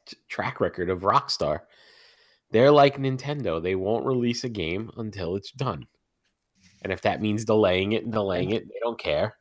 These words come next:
Speaker 2: And people understand that, which
Speaker 1: And
Speaker 2: is
Speaker 1: take,
Speaker 2: what's
Speaker 1: Take
Speaker 2: important.
Speaker 1: Two, Take-Two doesn't care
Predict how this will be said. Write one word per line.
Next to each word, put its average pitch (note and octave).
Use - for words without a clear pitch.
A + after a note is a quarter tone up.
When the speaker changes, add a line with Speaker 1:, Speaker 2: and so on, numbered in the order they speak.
Speaker 2:
And C#3
people C#3
understand C#3
that, A#2
which -
Speaker 1:
And C3
Speaker 2:
is B2
Speaker 1:
take, A2+
Speaker 2:
what's C3
Speaker 1:
Take B2
Speaker 2:
important. C3
Speaker 1:
Two, B2+
Take-Two A2
doesn't F#2
care E2+